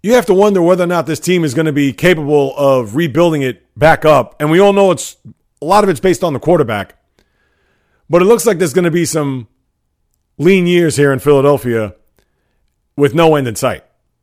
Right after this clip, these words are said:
And we understand N F L's year to year. Who knows? They could get lucky with a draft pick or maybe get the quarterback that they've coveted. It all remains to be seen. But it's just incredible to think that the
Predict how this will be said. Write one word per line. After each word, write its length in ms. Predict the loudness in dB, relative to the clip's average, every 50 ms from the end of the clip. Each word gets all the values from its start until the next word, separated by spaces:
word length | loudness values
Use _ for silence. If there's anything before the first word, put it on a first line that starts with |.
| _ _ _ _ _ _ _ _ _ _ _ _ _ _ _ _ _ _ _ _ _ -6
And 120 | -2 0
we 100 | 2 2
understand 400 | 2 0 0 -2 0 0 0 0
N 100 | -2 -2 -2
F 80 | -2
L's 220 | 0 0 -2 -2 0
year 180 | 2 2 2
to 80 | 2 2
year. 580 | 0 0 0 0 0 0 -2 -2 -4 -6 -10 _ _ _ _ _ _ _ _ _ -6
Who 160 | -2 -2 0
knows? 280 | 2 2 4 4 2 2
They 80 | 0 -2
could 80 | -2
get 100 | -2 -2
lucky 240 | -2 -2 -2 0 -2
with 140 | -2 -2 -2
a 20 |
draft 320 | -2 0 0 0 0 0 0
pick 240 | -2 -2 -2 -4 -10 -10 -6
or 120 | -4 -4 -2
maybe 300 | -2 -2 -2 -2 -2 -2
get 180 | -2 -4 -4
the 60 | -6
quarterback 520 | -6 -2 0 0 0 0 0 -2 -2 -2 -4
that 120 | -6 -4
they've 180 | -4 -4 -4 -2
coveted. 540 | 0 0 0 0 0 0 0 -2 -4 -8 _ _ _ _ _ _ _ _
It 420 | _ -12 -6 -4 -4 -4 -2 -2
all 160 | 0 0 0
remains 220 | 2 2 0 -2 -2
to 40 | -2
be 80 | -4
seen. 320 | -2 -2 0 -2 -2 -2 -8 _ _ _ _ _ _ _ _ _ _ _ _ _ _ _ _ _ _ _ _ _ _ _ _ _ -2
But 140 | 0 0
it's 120 | 0 2 2
just 380 | 2 2 2 0 -6 _ _ _ -6
incredible 500 | -6 -2 0 2 4 4 4 2 0 -2
to 80 | -4
think 300 | -4 -4 -2 -2 -2 -2
that 280 | -2 -2 -2 -2 -2 -2
the 460 | -2 -2 0 -2 -2 -4 -6 -10